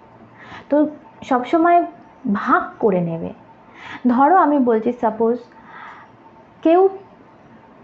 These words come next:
ফোর ইয়ার্সের জন্য হস্টেলে গেছে পড়াশোনা করতে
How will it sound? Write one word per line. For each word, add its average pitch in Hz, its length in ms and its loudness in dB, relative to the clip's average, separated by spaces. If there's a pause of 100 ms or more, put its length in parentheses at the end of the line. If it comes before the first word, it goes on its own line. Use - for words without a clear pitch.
(280)
ফোর 311 280 2
ইয়ার্সের 285 400 2
জন্য 262 220 2
হস্টেলে 196 560 -2
গেছে 175 420 -10 (340)
পড়াশোনা 233 520 0
করতে - 400 -16